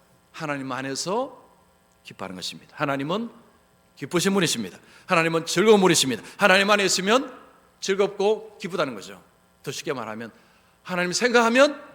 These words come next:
너무 기쁘다는 것입니다. 어떻습니까? 하나님 생각하면 기쁘십니까? 어, 제가 책에서 읽은 내용 한번 설교 때, 몇 년 전에 설교 때 한번 <clears throat> 제가 예언을 한 적이 있는데 다시 한번 사용합니다.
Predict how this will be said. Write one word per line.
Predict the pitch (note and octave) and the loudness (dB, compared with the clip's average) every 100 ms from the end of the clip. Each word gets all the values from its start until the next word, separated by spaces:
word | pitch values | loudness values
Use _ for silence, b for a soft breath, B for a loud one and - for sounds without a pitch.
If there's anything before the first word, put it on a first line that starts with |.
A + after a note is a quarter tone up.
| - _ _ _ _ - | -20 _ _ _ _ 0
너무 | A3+ C#4+ C#4+ | 6 8 6
기쁘다는 | A#3+ A#3 G3 | 6 8 6
것입니다. | E3 D3 B2 F2 - _ _ _ _ _ _ _ _ _ _ _ _ _ _ _ _ _ _ _ _ _ _ _ _ B | 6 -2 -6 -10 -20 _ _ _ _ _ _ _ _ _ _ _ _ _ _ _ _ _ _ _ _ _ _ _ _ B
어떻습니까? | C3 C3 - F#2+ D#2 | -12 -10 -12 -14 -10
하나님 | E3 D3 | -8 -6
생각하면 | C#3+ D3 B2+ | -6 -6 -8
기쁘십니까? | - D3 - C#3+ C3 C#3+ - - - _ _ _ _ _ _ _ b b b b b b | -10 -10 -10 -10 -14 -16 -20 -20 -20 _ _ _ _ _ _ _ b b b b b b
어, | F#2 F#2 F2 | -20 -18 -14
제가 | - D3 D3+ | -4 -2 0
책에서 | A#3 A#3 G3 | -2 -4 -2
읽은 | F#3 E3+ | -4 -4
내용 | C#3+ C3+ | -4 -6
한번 | C#3 D3+ | -8 -8
설교 | G#3 G#3 | -8 -8
때, | G#3+ B2+ A#2+ | -6 -4 -6
몇 | A#2+ | -6
년 | E3 F3+ | -10 -8
전에 | F3 B2 - B | -6 -8 -8 B
설교 | - D#3 D3+ | -10 -8 -8
때 | - | -10
한번 | B2 A#2+ A2+ _ - | -10 -10 -12 _ -6
<clears throat> | G#3 D#3 A#2+ | -4 -4 -8
제가 | A2+ A2 F#2+ | -10 -10 -10
예언을 | C3+ C3 B2 | -6 -6 -6
한 | B2 | -10
적이 | G#2 | -12
있는데 | G2+ G2+ G2 F2 - | -12 -14 -16 -18 -18
다시 | A2 | -14
한번 | A2+ F#2+ | -10 -12
사용합니다. | F2 B2 G#2 F#2+ F2 | -10 -10 -8 -8 -10